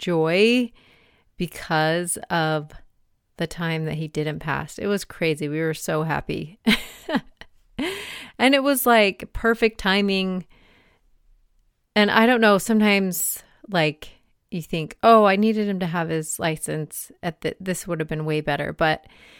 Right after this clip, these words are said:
he got his license, and then the following weekend was kind of busy with things that I was responsible for, and he was able to just take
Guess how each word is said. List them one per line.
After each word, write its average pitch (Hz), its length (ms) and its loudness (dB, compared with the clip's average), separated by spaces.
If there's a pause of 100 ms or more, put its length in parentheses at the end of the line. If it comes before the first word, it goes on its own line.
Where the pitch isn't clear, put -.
(120)
he - 140 -4
got 185 180 0
his 175 140 -2
license, 208 720 2
and 180 200 -6
then 170 200 -4
the 160 60 -4
following 185 680 -2
weekend 165 920 -4 (540)
was 156 640 0
kind 170 220 -2
of 156 140 -6
busy 165 280 0
with 170 180 -2
things 165 260 -4
that 165 80 0
I 156 100 0
was 160 220 -8
responsible 175 640 -2
for, 233 360 0
and 180 280 -2
he 185 340 -4
was 175 240 -4
able 156 680 -2
to 165 160 -6
just - 460 -10 (580)
take - 540 -4